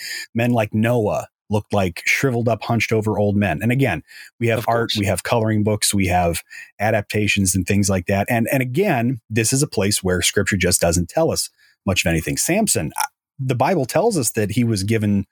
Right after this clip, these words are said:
Speaker 1: supernatural strength because of the Holy Spirit. It doesn't tell us that he looked like a bodybuilder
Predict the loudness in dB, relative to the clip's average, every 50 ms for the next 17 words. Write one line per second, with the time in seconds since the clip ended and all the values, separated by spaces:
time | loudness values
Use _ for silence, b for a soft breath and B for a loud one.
0 | _ _ _ 0 2 2 2 2 2 0 2 2 0 0 0 0 0 -2 0 0
1 | 0 0 2 0 -2 -4 -8 B B B B B B _ -4 0 2 2 2 2
2 | 0 0 0 0 0 0 0 -2 -2 -2 -2 0 0 -2 -2 -6 -8 -6 -4 -2
3 | 0 0 0 0 -2 -2 -4 -4 -2 0 0 0 0 -2 -2 -2 -4 -4 -2 0
4 | 0 0 0 2 2 2 0 0 -2 -4 -2 0 0 0 0 -2 -4 -10 -18 _
5 | _ _ _ _ _ -8 -4 -2 0 0 0 0 0 -2 -2 -4 -4 -4 -6 -8